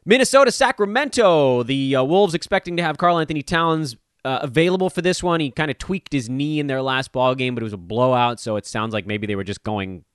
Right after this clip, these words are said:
kinda safe with him. Wolves also in a bad schedule pocket. They, like the Kings, actually. Both these teams have a back-to-back today and tomorrow against each other. Uh, Kings don't play again until Sunday. Wolves don't play again until Saturday.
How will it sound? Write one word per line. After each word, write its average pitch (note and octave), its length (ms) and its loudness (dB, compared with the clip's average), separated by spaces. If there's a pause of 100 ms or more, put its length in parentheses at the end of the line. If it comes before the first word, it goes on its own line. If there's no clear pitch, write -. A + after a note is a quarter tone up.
kinda G#2+ 220 -8
safe - 480 -2
with D3 240 -2
him. C#3+ 300 0 (420)
Wolves C#3+ 400 2
also D3+ 680 4
in B2+ 160 -8
a A#2+ 60 -2
bad C3 640 0
schedule C3+ 720 -2 (340)
pocket. C#3+ 500 0 (120)
They, A#2 280 -6
like C3 380 2
the D3+ 80 -4
Kings, C3 480 -4
actually. F#2 460 -6
Both B2 220 -4
these C3 180 -6
teams B2 260 -6
have G#2 140 -4
a G2 60 -10
back-to-back A2 600 -4 (300)
today C#3+ 220 -2
and B2 100 -6
tomorrow E3+ 440 2
against C#3 400 -2
each C3+ 180 -8
other. C#3+ 340 -2 (400)
Uh, A#2+ 300 -4
Kings G#3 260 0
don't D3+ 160 -4
play D3 140 0
again C3+ 160 -4
until A2+ 200 -10
Sunday. A#2 880 -4
Wolves B2+ 340 -4
don't A#2+ 180 -6
play B2+ 160 -4
again A#2 180 -6
until G2+ 280 -10
Saturday. G2+ 880 -8